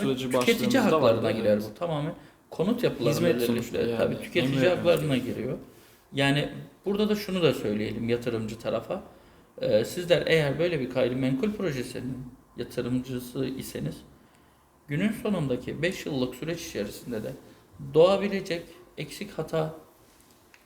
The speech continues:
Speaker 2: imalatlarla ilgili de kendi bütçenizi, finansınızı planlarken böyle bir alana da finans ayırın. Yani sonradan "Bunun maliyeti de bana nereden çıktı?"
Speaker 1: Evet.
Speaker 2: demeyin.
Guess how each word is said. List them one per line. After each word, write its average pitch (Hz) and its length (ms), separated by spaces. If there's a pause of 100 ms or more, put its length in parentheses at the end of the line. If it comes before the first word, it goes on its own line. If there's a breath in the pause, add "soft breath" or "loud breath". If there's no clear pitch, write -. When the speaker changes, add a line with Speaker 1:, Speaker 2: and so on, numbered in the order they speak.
(200)
Speaker 2:
imalatlarla 156 800
ilgili 139 480
de 147 100 (360)
kendi 175 380
bütçenizi, 117 540
finansınızı 127 760
planlarken 175 720 (400 loud breath)
böyle 170 320
bir 165 120 (260)
alana 151 360
da - 240 (120)
finans 156 380 (360)
ayırın. 135 360 (1040)
Yani 131 400 (260)
sonradan 160 520
"Bunun 170 260
maliyeti 151 440
de 147 120
bana 139 200
nereden 147 440
çıktı?" - 300
Speaker 1:
Evet. 120 120
Speaker 2:
demeyin. 127 360